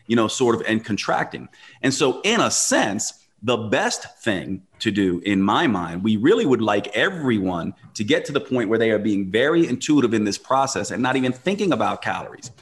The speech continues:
However, there are some people, and it's not an insignificant amount,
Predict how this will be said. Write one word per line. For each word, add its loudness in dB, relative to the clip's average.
However, 0
there 2
are 4
some 0
people, 0
and 2
it's 0
not 2
an -2
insignificant 2
amount, 2